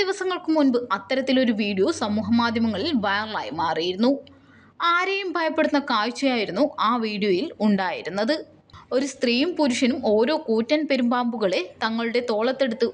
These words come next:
ഒരു കെട്ടിടത്തിൻ്റെ ഉള്ളിലൂടെ കൊണ്ടുപോകുന്ന വീഡിയോ ആയിരുന്നു അത്. വീഡിയോ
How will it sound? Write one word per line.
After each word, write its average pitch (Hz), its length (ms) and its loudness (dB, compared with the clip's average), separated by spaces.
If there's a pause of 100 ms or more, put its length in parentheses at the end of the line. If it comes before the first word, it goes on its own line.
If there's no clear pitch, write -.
ഒരു 220 100 2 (100)
കെട്ടിടത്തിൻ്റെ 254 560 0 (140)
ഉള്ളിലൂടെ 233 440 0 (100)
കൊണ്ടുപോകുന്ന 220 520 0 (120)
വീഡിയോ 185 280 0 (100)
ആയിരുന്നു 160 300 -6 (100)
അത്. 196 120 -2 (880)
വീഡിയോ 403 300 4